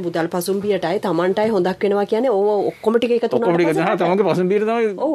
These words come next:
Speaker 1: අනිවාර්යයෙන්ම ඊට පස්සේ රට. ඉතින් ඒකෙන් හින්දා මේ අර්බු-, අර්බුදය නෙමේ මේ අභියෝග විසඳ ගන්න ගෙදර ඇතුළෙන්ම පටන් ගත්තා නම් හරි.
Speaker 2: ඊළඟට තව දෙයක් මං කියන්නේ මේ කවුරුත් හිතන්නේ නැති දේවල් සමහර දේවල්. මේවා ඍජුවම විදුලියට සම්බන්ධ නැතුණත් විදුලියට පැ-,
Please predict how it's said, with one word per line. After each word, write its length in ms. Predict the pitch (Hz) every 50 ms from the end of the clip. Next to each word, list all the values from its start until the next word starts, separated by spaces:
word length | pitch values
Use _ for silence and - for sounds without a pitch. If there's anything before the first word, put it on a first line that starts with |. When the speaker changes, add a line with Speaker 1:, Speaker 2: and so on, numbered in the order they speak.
| 185 -
Speaker 1:
අනිවාර්යයෙන්ම 540 | 196 208 208 202 202 190 190 202 233 269 302
ඊට 120 | 311 269 262
පස්සේ 240 | 302 311 - 359 330
රට. 200 | 330 349 349 294 - - - - - - - -
ඉතින් 220 | - 180 - 185
ඒකෙන් 180 | 170 165 190 202
හින්දා 200 | 214 220 240 240
මේ 200 | 233 202 190 180 - - _ -
අර්බු-, 380 | 160 175 180 185 196 202 190 -
අර්බුදය 460 | - 170 175 180 196 220 214 233 226 208
නෙමේ 300 | 196 196 208 240 311 269 - - - - - - - -
මේ 160 | - 170 156 -
අභියෝග 420 | 151 165 185 202 226 240 247 240 262
විසඳ 240 | 262 254 240 254 254
ගන්න 320 | 247 247 240 254 294 294
ගෙදර 220 | 262 220 302 233 240
ඇතුළෙන්ම 340 | 233 - 262 254 247 247
පටන් 300 | 254 247 240 220 233 233
ගත්තා 220 | 233 220 - 233 240
නම් 100 | 285 320 262
හරි. 200 | 247 196 143 -
Speaker 2:
ඊළඟට 320 | - 123 139 160 180 190
තව 220 | - 127 123 143 160
දෙයක් 180 | 175 185 196
මං 180 | 190 190 185 180
කියන්නේ 240 | 175 185 185 214 214
මේ 140 | 160 127 123
කවුරුත් 340 | 143 143 147 160 175 170
හිතන්නේ 260 | 170 165 185 196 202 190
නැති 140 | 156 147 131
දේවල් 240 | 123 113 95 82 76
සමහර 300 | - 104 87 78 - -
දේවල්. 180 | - - - - - - - - - - - - - - -
මේවා 320 | - 117 139 156 160 151 127 117 - 110 113 - - -
ඍජුවම 420 | - 135 139 151 156 190 202 202 208 208 190
විදුලියට 360 | 175 180 175 180 185 180 165
සම්බන්ධ 360 | 156 170 165 160 160 147 139 127
නැතුණත් 320 | 120 113 151 170 214 247 180
විදුලියට 300 | 170 175 190 208 233 190
පැ-, 160 | 180 170 -